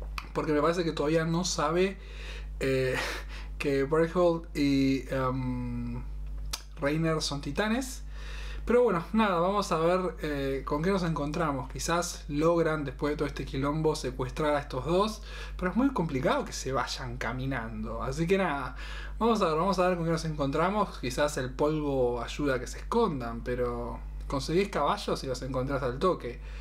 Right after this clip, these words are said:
Y, ah, igual están del otro lado los caballos, porque los otros vinieron con caballo, pero están del otro lado de la muralla. <laughs> No sé, ¿los podés levantar y pasarlos? No sé, qué sé yo, debe existir de alguna manera.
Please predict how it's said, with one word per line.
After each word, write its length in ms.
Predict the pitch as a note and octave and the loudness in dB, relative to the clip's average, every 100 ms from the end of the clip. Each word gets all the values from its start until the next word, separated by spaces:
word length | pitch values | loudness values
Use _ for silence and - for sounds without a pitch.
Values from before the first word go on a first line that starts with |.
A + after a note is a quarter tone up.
| - - - | -8 -8 -4
Y, 1000 | C3+ B2+ B2+ A#2+ A#2 A2+ A2+ A2+ A2+ - - - - C#3 | 0 2 2 0 -2 -2 -4 -6 -8 -8 -8 -8 -4 0
ah, 60 | |
igual 160 | C3 C#3 | 2 2
están 200 | D3 C#3 | 0 -2
del 80 | C3+ | -2
otro 220 | C3 B2+ | 0 2
lado 200 | B2 A2+ | 2 0
los 140 | A#2 | -6
caballos, 600 | - A#2+ A#2 - - - - - - - - | -4 -4 -4 -6 -8 -8 -8 -8 -8 -8 0
porque 300 | D#3 C3+ C3 | 2 4 4
los 180 | C3 | 4
otros 300 | E3 F#3 E3+ | 4 2 0
vinieron 340 | C#3+ D3+ D3+ B2+ | -2 -2 0 -2
con 160 | C3 | -4
caballo, 520 | C3+ B2 B2 - A2+ A2+ | -2 0 0 -2 -8 -8
pero 220 | B2 A2+ | -6 -6
están 360 | A2+ - B2+ B2+ | -8 -6 -4 -2
del 120 | B2 | -2
otro 200 | A#2+ B2+ | 0 2
lado 200 | C3 B2 | 2 0
de 60 | A#2 | -2
la 60 | |
muralla. 380 | A#2+ A#2+ - - | -4 -4 -2 -4
<laughs> 580 | - - - - - - | -6 -10 -8 -8 -8 -4
No 80 | C3 | 2
sé, 80 | |
¿los 120 | C3 - | 2 2
podés 200 | C3+ E3 | 2 2
levantar 560 | F#3 A#2+ A#2 C#3 C#3 | 2 0 0 0 0
y 60 | C3+ | 0
pasarlos? 800 | A#2+ - B2+ F3+ G#3+ - - - - - - | -2 0 -2 0 0 -2 -4 -6 -10 -10 -4
No 80 | F3+ | 0
sé, 160 | G#3+ | 2
qué 120 | F#3 G#3 | 2 0
sé 60 | |
yo, 120 | F#3 C3+ | 0 0
debe 160 | C#3 | 0
existir 380 | C3 - C3 D3+ | -2 -6 -2 0
de 60 | A#2+ | 0
alguna 220 | B2 A#2+ | 0 -4
manera. 420 | A#2+ A#2 G2+ G2+ | -4 -4 -4 -6